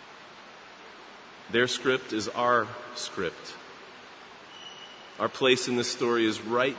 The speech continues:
there at the table beside them. My name is Peter, and your name is Peter. Our choices in life and our, our responses to the things that life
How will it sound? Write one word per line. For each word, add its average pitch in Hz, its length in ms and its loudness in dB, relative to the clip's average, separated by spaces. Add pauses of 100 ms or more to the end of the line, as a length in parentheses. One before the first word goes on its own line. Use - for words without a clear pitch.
there 120 440 2
at 107 160 -8
the 113 60 -4
table 110 520 0 (420)
beside 85 440 -2
them. 76 180 -10 (1080)
My 117 260 4
name 123 400 0 (140)
is - 160 -8
Peter, 110 360 -4 (1500)
and 101 140 -2
your 117 120 4
name 92 400 2 (760)
is - 160 -10
Peter. 92 360 -4 (1800)
Our 131 80 -6
choices 131 720 2 (260)
in 107 160 0
life 120 440 2
and 110 100 2
our, 117 260 4
our 110 140 4
responses 123 720 2
to 123 100 -4
the 107 100 -4
things 127 400 0
that 107 160 -4
life 120 460 2